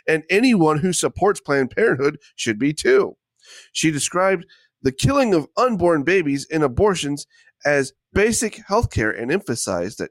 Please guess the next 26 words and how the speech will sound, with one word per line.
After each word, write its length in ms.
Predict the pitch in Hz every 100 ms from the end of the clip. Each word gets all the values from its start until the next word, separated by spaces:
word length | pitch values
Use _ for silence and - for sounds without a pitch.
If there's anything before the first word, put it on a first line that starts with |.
| -
it's 240 | 117 -
nothing 460 | 131 190 - 156 - _ _ _ _ _ -
people 500 | 214 226 120 117 -
should 240 | - 151 131
be 300 | 117 113 - _ -
ashamed 500 | 127 - 113 113 104
of. 340 | 90 - _ _ _ _ - - _ _ _ _ _ _ _ -
Uh, 220 | 107 107 - _ _
responding 760 | 135 127 - 220 269 262 247 160
to 160 | 151
a 80 | 127
common 420 | - 175 175 147
talking 440 | 120 - 262 214 147
point 280 | 113 113
among 300 | 120 175 277
Planned 260 | - 123 107
Parenthood 360 | 113 104 101 -
supporters, 420 | - 107 143 160 - - -
Johnson 600 | - 269 262 247 220 196
said 280 | - - 185 -
it's 200 | 175 -
really 480 | 202 254 233 196 -
not 320 | 139 165 190 196 -
a 80 | 147
big 380 | 135 156 160 156 _ 120
deal 500 | 135 170 147 101 80